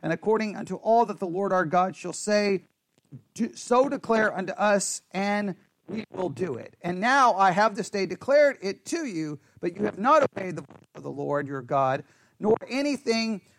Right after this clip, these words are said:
for the which he hath sent me unto you. Now therefore know certainly that you shall die by the sword, by the famine, and by the pestilence, and the place whither you desire to go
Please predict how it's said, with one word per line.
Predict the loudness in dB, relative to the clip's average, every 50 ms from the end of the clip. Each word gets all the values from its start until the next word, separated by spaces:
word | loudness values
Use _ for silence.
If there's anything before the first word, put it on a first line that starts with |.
| _ _
for | -4 -2 0
the | 0
which | 2 4 4 2 2 2 -6 -8
he | -2 0 0
hath | 0 0
sent | -2 -4 -4 -4 -4 -4 -4 -4 -4 -2 -2 -2 -2 -2 -4 -10 -18 -20 _ _ _ _
me | -6 -2 -2 -2 -2 -2
unto | -2 -4 -4 -4 -8 -10
you. | -8 -6 -6 -6 -8 -10 -14 -18 _ -6
Now | -2 -2 0
therefore | 2 2 0 0 0 2 2 2 2 4
know | 2 2 2 2
certainly | 0 -4 -2 -2 -2 -2 -2 -4 -8 -8 -10 -10 -12 -14 _ _ _ -8
that | -8 -6
you | -8 -8
shall | -6 -4 -4 -4
die | -2 0 4 4 6 6 6 4
by | 2 0
the | 0 -2
sword, | -4 -4 -2 -2 0 0 0 0 -2 -6 _ _ _ _ _ _ _ -12
by | -2 2 4 4 4 4
the | 4 0
famine, | -2 0 0 0 0 0 0 -2 -2 -4 -6 -10 _ _ _ _ _
and | -20 -10 -2
by | 2 2 4 4
the | 2 2
pestilence, | 2 2 2 2 0 -2 -4 -4 -6 -6 -8 -10 -14 -14 _ _ _ -12
and | -10 -10
the | -10 -8
place | -4 -2 0 0 0 0 -2 -4 -4 -4 -8 -12 _ _ _ _ _ _ _
whither | -2 2 2 4 4 4 2
you | 2 2 -2 -6 -4
desire | -2 -2 -2 0 2 2 4 4 2
to | 0 -4 -4
go | 0 0 2 2 2 0 -2 -4